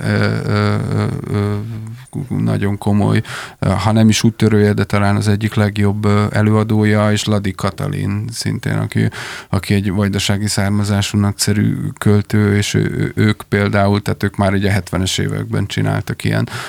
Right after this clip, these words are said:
előadásokat, de ahol ez így összeér, így egymással, az, az, az mi, hogy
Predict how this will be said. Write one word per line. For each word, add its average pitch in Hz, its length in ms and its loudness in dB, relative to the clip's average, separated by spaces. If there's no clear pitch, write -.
előadásokat, 104 760 2
de 117 260 4
ahol 113 260 4
ez 110 140 4
így 110 160 4
összeér, 120 600 4
így 107 180 2
egymással, 117 560 0
az, 107 220 0
az, 101 320 -6
az 98 300 -2
mi, 101 140 2
hogy 98 140 2